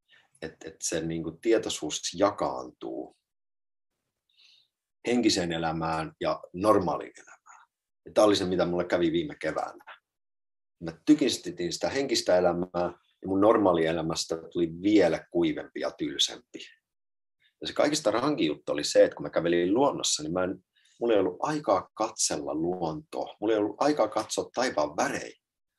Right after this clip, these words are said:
koska mulla oli sekunti, minuutti aikataulu sille, että mun pitää tehdä se seuraava meditaatio.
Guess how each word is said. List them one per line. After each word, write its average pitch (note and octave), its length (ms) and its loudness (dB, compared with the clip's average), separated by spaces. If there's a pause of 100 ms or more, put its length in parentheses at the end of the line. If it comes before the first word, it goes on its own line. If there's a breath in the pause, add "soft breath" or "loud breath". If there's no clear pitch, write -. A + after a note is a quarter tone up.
koska - 260 -6
mulla A#2+ 160 -6
oli A2 120 0
sekunti, - 880 -6 (220)
minuutti C3 880 -6
aikataulu A2+ 640 4
sille, B2+ 360 4
että G#2 120 4
mun G2+ 160 -2
pitää G#2 200 4
tehdä G#2+ 260 -4
se G#2 140 0
seuraava C3+ 440 6
meditaatio. - 800 -2